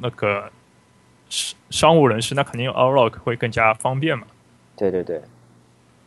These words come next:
Speaker 1: 是吧？然后这台，然后，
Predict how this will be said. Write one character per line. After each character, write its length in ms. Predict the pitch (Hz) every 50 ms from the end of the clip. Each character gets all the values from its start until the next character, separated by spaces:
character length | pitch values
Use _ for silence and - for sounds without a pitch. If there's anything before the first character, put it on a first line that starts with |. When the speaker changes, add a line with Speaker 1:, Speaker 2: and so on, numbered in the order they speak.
| _ _
Speaker 1:
是 100 | - - -
吧？ 140 | - - - _ - - _ _ _ _
然 120 | 143 135
后 460 | 139 - - 190 185 180 165 156 143 131
这 180 | - - 175
台， 480 | - - - - - 123 123 127 131 - - _ _ _ _ _ _ _ _ _ _ _ _ _ _ _ _ _ _ _ _ _
然 140 | - 131 123
后， 160 | - 170